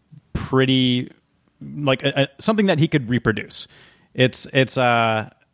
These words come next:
at ten, ten point four percent, which is a little high for his career, but obviously he's with way better line mates than he's kinda ever been with. So, that said, I don't see anything that makes me think he's gonna go higher.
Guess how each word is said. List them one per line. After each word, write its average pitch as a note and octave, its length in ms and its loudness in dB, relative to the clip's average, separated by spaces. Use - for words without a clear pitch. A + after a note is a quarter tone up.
at C3 180 -4
ten, E3 240 0
ten F3+ 180 0
point E3 180 0
four D3 160 0
percent, A#2 360 0
which A#2+ 160 -2
is A#2+ 120 -4
a D3 40 4
little F3+ 140 2
high D3 140 4
for D3+ 100 2
his C#3 80 0
career, C3 240 2
but A#2 240 0
obviously B2 340 0
he's A#2+ 160 0
with A#2 180 -2
way B2 240 2
better A#2+ 160 4
line G#2+ 200 2
mates A2+ 220 0
than A#2 100 0
he's A2+ 300 -4
kinda G#2+ 180 -4
ever G#2+ 180 -2
been G#2+ 180 0
with. G3 180 2
So, B2 440 4
that F3 240 0
said, A2+ 420 0
I C#3 100 2
don't E3 460 -2
see D#3+ 220 0
anything D3 260 2
that B2+ 180 0
makes B2+ 200 2
me C#3 60 0
think B2+ 200 2
he's A2 140 -4
gonna A#2 80 4
go A#2 140 4
higher. A2+ 480 -2